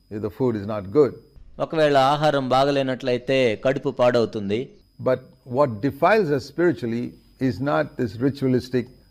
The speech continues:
Speaker 1: avoiding of certain types of food.
Speaker 2: ఏదో ఆచారంగా కొన్ని రకాల ఆహారాలు తినకుండా ఉండటం వల్ల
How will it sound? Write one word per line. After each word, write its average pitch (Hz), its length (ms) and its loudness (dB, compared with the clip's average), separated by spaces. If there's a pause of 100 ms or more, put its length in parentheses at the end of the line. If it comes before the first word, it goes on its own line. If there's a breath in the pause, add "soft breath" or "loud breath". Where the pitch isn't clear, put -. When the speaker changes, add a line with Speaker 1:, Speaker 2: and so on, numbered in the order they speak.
(120)
Speaker 1:
avoiding 123 500 4
of 107 120 -6
certain 110 320 -2
types 107 340 -4
of 101 120 -8 (420)
food. 120 180 0 (360)
Speaker 2:
ఏదో 135 160 2 (140)
ఆచారంగా 135 600 0
కొన్ని 127 280 -4
రకాల 127 420 0 (440)
ఆహారాలు 131 580 2
తినకుండా 131 500 -4
ఉండటం 120 340 -4
వల్ల 117 220 -2